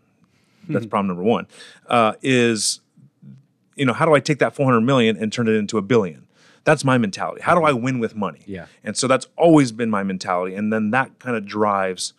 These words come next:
Speaker 1: where
Speaker 2: Mm.
Speaker 1: we, where we go. Because the more I make, like, if a missionary was to come into town, they said, "Hey, we need a thousand dollars for some, you know, for X project, you know, um, at,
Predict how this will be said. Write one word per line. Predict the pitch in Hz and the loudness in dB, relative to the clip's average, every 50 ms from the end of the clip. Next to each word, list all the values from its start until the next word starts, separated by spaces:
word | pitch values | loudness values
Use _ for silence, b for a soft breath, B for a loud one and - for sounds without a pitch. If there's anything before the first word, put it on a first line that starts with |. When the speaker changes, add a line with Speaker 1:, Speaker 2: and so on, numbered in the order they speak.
| b b b b b b b _ | b b b b b b b _
Speaker 1:
where | 98 104 104 101 98 | -8 -6 -6 -6 -6
Speaker 2:
Mm. | 98 | -8
Speaker 1:
we, | 95 98 95 92 90 85 _ _ | -10 -10 -10 -10 -12 -14 _ _
where | - 95 90 | -12 -10 -10
we | 87 87 | -10 -10
go. | 85 90 90 90 | -10 -10 -10 -6
Because | 92 120 139 139 | -4 -2 -2 0
the | 151 | 0
more | 147 139 156 160 160 | -2 0 0 -2 -2
I | 151 147 | -4 -4
make, | 135 123 131 160 170 131 107 - - - b b b b b b b b b b b _ _ _ _ _ | -4 -2 0 0 0 0 -4 -8 -14 -20 b b b b b b b b b b b _ _ _ _ _
like, | - 127 123 | -4 -4 -2
if | 131 127 127 | -2 -4 -4
a | 120 | -2
missionary | 135 156 151 - 165 156 147 | -2 -2 -2 -2 -4 -4 -4
was | 139 139 123 | -6 -8 -12
to | 117 117 | -12 -6
come | - 127 123 | -4 -4 -2
into | 117 110 104 | -2 -4 -4
town, | 92 - 113 107 107 | -6 -4 -4 -4 -4
they | 101 101 | -4 -6
said, | 98 107 104 | -8 -8 -2
"Hey, | 135 147 139 | -2 -2 0
we | 120 131 143 | 0 -2 -4
need | 143 139 131 127 110 101 _ _ _ | -2 -2 -2 -4 -6 -8 _ _ _
a | 117 | -10
thousand | - - 120 117 127 123 117 | -8 -6 -4 -4 -4 -4 -2
dollars | 117 110 113 110 107 | -2 -2 -2 -4 -4
for | - 107 | -8 -12
some, | 101 - - 117 104 - _ | -10 -6 -6 -6 -6 -8 _
you | 110 123 113 | -8 -4 -4
know, | 107 104 | -4 -4
for | - - 107 107 - - | -4 -4 -4 -4 -4 -4
X | 123 113 - - | -6 -6 -6 -8
project, | - _ - 117 107 107 98 95 78 65 _ _ b b b b b b b b | -16 _ -6 -4 -4 -4 -4 -8 -12 -12 _ _ b b b b b b b b
you | - 120 117 | -8 -6 -4
know, | 107 101 98 98 92 92 _ _ _ _ - | -4 -4 -4 -6 -8 -10 _ _ _ _ -18
um, | - 104 101 98 95 92 90 - | -16 -12 -10 -10 -10 -10 -12 -12
at, | - 107 101 | -12 -12 -12